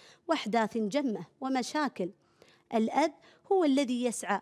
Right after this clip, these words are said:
ويتعب من أجل توفير حياة تسعد بها أسرته، هو مصدر الأمان والاستقرار لكل أفراد الأسرة. نسأل الله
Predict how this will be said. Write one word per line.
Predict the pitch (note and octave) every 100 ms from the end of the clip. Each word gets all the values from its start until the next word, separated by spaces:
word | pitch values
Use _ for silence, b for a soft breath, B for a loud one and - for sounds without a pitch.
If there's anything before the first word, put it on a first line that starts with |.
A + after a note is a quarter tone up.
| -
ويتعب | A3 A#3+ A#3+ A3+ G#3
من | G#3 G#3 A3+
أجل | D4+ D4+ C#4
توفير | - B3 A3 C4 A#3+ G3
حياة | - - G#3+ A3+ A#3+ G#3
تسعد | - G#3 C#4 C4+ G#3+ G#3+ G#3
بها | A#3+ B3 -
أسرته، | - - A3+ G#3+ F3 b b b b - G#4
هو | F#4
مصدر | E4 A#3 C4 B3
الأمان | A#3+ A3+ C4 C4
والاستقرار | A#3+ A#3+ A#3+ - - C#4+ C4 F#3+ B B B -
لكل | B3+ - C4+ A#3+
أفراد | A#3 G#3+ A3 G#3+ G#3 F#3+
الأسرة. | A3 - - - F#3+ - _ _ _ _ _ _ b b b b
نسأل | D#4 D4 - A#3
الله | G#3 G#3 A#3+